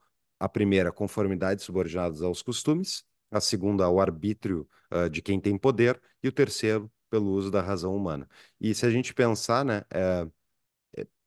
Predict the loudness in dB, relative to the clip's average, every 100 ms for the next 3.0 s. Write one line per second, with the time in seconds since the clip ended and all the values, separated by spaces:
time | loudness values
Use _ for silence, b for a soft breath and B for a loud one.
0 | _ -2 -2 0 2 4 6 4 4 0
1 | 2 2 0 -6 _ 2 2 2 -4 -4
2 | -4 -4 -10 -4 -2 -2 -2 -6 -8